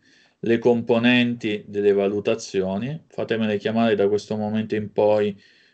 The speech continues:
eh, vettori nello spazio latente, ok? Se sono ignote le feature nello spazio latente,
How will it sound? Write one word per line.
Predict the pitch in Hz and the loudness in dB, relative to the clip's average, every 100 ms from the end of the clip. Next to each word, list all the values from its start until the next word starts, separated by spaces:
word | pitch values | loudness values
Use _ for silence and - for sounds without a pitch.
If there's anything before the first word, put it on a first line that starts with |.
| _ | _
eh, | - 104 101 98 98 98 98 - | -2 0 2 2 2 2 -2 -4
vettori | 104 107 120 113 | -4 0 2 2
nello | 107 101 | 2 -2
spazio | - 104 - 107 | -4 -4 0 0
latente, | 98 98 90 85 92 117 160 - _ _ - | 2 2 -2 -4 -4 -2 -2 -4 _ _ -10
ok? | 110 107 - 92 147 - _ _ _ _ _ _ _ | -10 -8 -6 -4 -4 -8 _ _ _ _ _ _ _
Se | - - 127 | -6 -2 -2
sono | - 190 180 | 2 4 4
ignote | 160 147 123 107 101 | 4 2 0 2 2
le | 101 107 | 2 0
feature | 104 131 117 110 | -2 -6 -4 -4
nello | 107 101 | -4 -4
spazio | 101 - 104 - 107 | -4 -4 -4 -2 0
latente, | 101 98 95 90 90 98 165 196 | 0 0 -2 -4 -4 -2 -2 -4